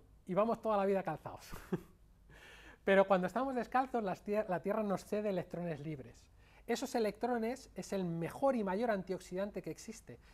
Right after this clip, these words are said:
Es lo que va a impedir que envejezcas, es lo que va a impedir que te oxides. Y una persona oxidada, una célula oxidada, es una célula que no funciona bien y que al final se va a acabar muriendo. ¿Cuánto tiempo?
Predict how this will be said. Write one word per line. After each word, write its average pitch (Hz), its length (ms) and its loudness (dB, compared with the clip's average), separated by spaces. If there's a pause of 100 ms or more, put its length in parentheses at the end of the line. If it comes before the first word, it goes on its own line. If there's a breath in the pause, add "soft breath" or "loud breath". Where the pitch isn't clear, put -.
(120 soft breath)
Es 202 180 -4
lo 220 100 2
que 196 100 2
va 196 100 4
a - 20 4
impedir 226 360 0
que 180 100 -4
envejezcas, 165 640 -8
es 165 100 -4
lo 190 100 0
que 190 60 0
va 190 60 4
a 202 40 2
impedir 202 460 -4
que 196 180 -2
te 190 340 -4
oxides. 180 720 -8 (500 soft breath)
Y 190 80 0
una 226 140 4
persona 214 380 0
oxidada, 208 420 2
una 180 180 -2
célula 175 300 0
oxidada, 202 360 0
es - 100 -6
una 170 100 -6
célula 175 280 -4
que 160 100 -6
no 156 100 -4
funciona 175 340 -8
bien 190 160 -2
y 220 60 -4
que - 80 -4
al 143 60 -2
final 147 260 -6
se 147 120 -10
va 135 80 -4
a - 20 -2
acabar 127 260 -6
muriendo. 123 380 -10 (840 soft breath)
¿Cuánto 262 360 4
tiempo? 233 460 2